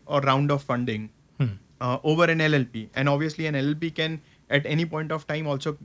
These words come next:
Speaker 1: be converted into a private limited company as the need be. So, so those doors are always open.
Speaker 2: Right. But what I understand, Srijay, broadly is, um,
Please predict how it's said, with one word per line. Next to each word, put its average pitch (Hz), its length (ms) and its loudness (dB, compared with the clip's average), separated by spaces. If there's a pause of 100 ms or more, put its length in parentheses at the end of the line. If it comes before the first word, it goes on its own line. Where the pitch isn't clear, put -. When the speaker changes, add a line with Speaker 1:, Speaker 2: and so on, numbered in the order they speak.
(120)
Speaker 1:
be 147 120 -2
converted 147 520 0
into 139 220 -2
a 139 60 -2
private 135 300 -4
limited 131 380 -8
company 170 300 -6
as 147 160 -2
the 147 100 -2
need 139 280 0
be. 117 200 0
So, 127 340 -2 (360)
so 156 160 2
those 165 380 2
doors 160 380 2
are 156 160 2
always 131 420 0
open. 107 400 -6
Speaker 2:
Right. 117 140 -4 (260)
But 170 120 6
what 196 120 4
I 202 40 6
understand, 180 340 2
Srijay, 190 280 2
broadly 139 380 4
is, 139 240 2
um, 117 280 4